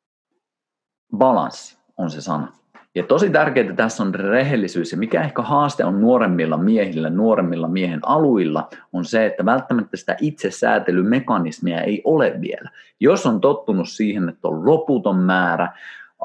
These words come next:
ää, naisia valittamana pornomaailmasta, jos on loputon määrä aikaa käytettäminen pelimaailmaan, niin se on muokannut jo aivoja hyvin erillä tavalla kuin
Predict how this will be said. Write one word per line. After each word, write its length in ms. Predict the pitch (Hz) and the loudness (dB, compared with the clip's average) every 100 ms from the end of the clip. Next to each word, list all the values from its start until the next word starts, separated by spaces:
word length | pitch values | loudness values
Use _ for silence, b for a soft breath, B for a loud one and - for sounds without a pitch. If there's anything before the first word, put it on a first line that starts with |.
| - | -4
ää, 200 | 69 62 | -4 -2
naisia 580 | 123 135 110 104 110 90 | 2 4 4 2 -2 -2
valittamana 600 | 90 85 82 80 82 80 | 0 0 -2 -4 -2 0
pornomaailmasta, 720 | 101 92 90 85 82 85 - | 0 2 0 0 -2 -2 0
jos 160 | 104 107 | -2 2
on 160 | 104 120 | 4 4
loputon 480 | 135 123 101 90 | 4 2 0 0
määrä 420 | 87 90 85 80 78 - _ | 0 2 2 0 -4 -10 _
aikaa 380 | 117 107 90 85 | 0 0 0 0
käytettäminen 640 | 95 90 87 - 82 82 | 0 0 -2 -4 -6 -6
pelimaailmaan, 840 | - 101 87 85 78 78 78 80 - B B - | 0 2 2 0 -2 -4 -6 -8 -10 B B 0
niin 180 | 120 123 | 0 4
se 100 | 127 | 2
on 140 | 135 | 4
muokannut 520 | 175 220 185 135 110 | 4 4 2 2 2
jo 120 | 107 - | 2 2
aivoja 480 | 135 139 107 95 87 | 2 2 2 0 0
hyvin 280 | 120 113 92 | 2 2 0
erillä 320 | 123 113 95 87 | -2 0 -2 -2
tavalla 340 | 113 107 123 - | -2 0 -2 -4
kuin 300 | 90 87 | -12 -20